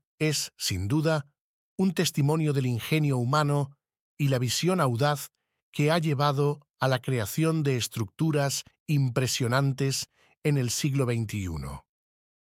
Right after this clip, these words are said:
El proyecto del túnel del Canal de la Mancha, también conocido como Eurotúnel, representa un logro extraordinario en la ingeniería y la conectividad transfronteriza. Este túnel ferroviario que une el Reino Unido y Francia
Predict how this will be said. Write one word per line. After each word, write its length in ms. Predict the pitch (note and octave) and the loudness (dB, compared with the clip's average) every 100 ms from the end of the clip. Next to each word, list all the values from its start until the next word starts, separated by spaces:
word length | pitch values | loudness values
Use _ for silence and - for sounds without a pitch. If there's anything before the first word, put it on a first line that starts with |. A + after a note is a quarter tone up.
| _ _ | _ _
El 120 | D3+ | -2
proyecto 440 | C#3+ D3+ G3+ - E3 | 2 0 0 0 0
del 180 | B2+ | 0
túnel 320 | A2 D3 C3 A2+ | 0 0 0 0
del 160 | G#2 | -2
Canal 280 | G2+ G#2+ A#2+ | -2 0 0
de 100 | A#2 | 0
la 80 | G#2 | 2
Mancha, 560 | A#2 B2+ G#2 F2+ D2+ - _ _ | 2 2 0 -2 -2 -8 _ _
también 380 | - F2 G#2 A#2+ | -4 -2 -2 -2
conocido 500 | A#2+ G#2+ - C#3 A#2 | -2 -2 -2 -2 -2
como 380 | A2+ A2 G#2+ - - | -2 -2 -2 -2 -2
Eurotúnel, 800 | C3 A#2 A2+ E3+ D#3 G2 E2+ D#2+ _ _ _ _ - | -2 0 -2 -2 0 -2 -4 -10 _ _ _ _ -2
representa 560 | C3 C3 D3 E3+ D3+ | 0 2 0 0 2
un 180 | D3 C3 | 2 4
logro 280 | C#3 C#3 C3+ | 2 2 0
extraordinario 880 | A2+ - C3 A#2 G#2+ A2+ D3 D3 C3+ | -2 -2 0 0 0 0 0 0 0
en 100 | A#2+ | 0
la 100 | A#2 | 0
ingeniería 840 | A2+ - G#2+ G2+ C#3 D#3 C#3 C#3 - - _ | -2 -2 -2 -2 0 2 0 0 -8 -20 _
y 80 | D3 | 2
la 160 | C#3+ B2+ | 2 2
conectividad 720 | B2 A#2 - A#2+ A#2+ D3 C3+ | 0 -2 -2 -2 0 0 0
transfronteriza. 1120 | B2+ A#2 G#2+ B2 A2 G#2 G2 F#2+ - D#2+ - _ _ _ _ - - | 0 0 0 -2 -2 -2 -4 -4 -6 -6 -8 _ _ _ _ -20 -10
Este 220 | G3+ - A2 | -4 -2 0
túnel 320 | C#3+ C3+ A#2 | 2 0 0
ferroviario 720 | B2+ G2+ F#2+ G#2+ B2+ C#3+ E3 | -2 0 0 0 0 0 -4
que 140 | - F#2 | -4 -4
une 240 | A2+ A2+ | -2 -2
el 140 | F#2+ | -2
Reino 300 | F2+ B2 A#2+ | -2 -2 -2
Unido 360 | G#2 F#2+ A#2+ A2 | -2 -2 -2 -2
y 80 | F2+ | -2
Francia 600 | - C3 C3+ C#3 C3 B2 | 0 0 0 -2 -2 -4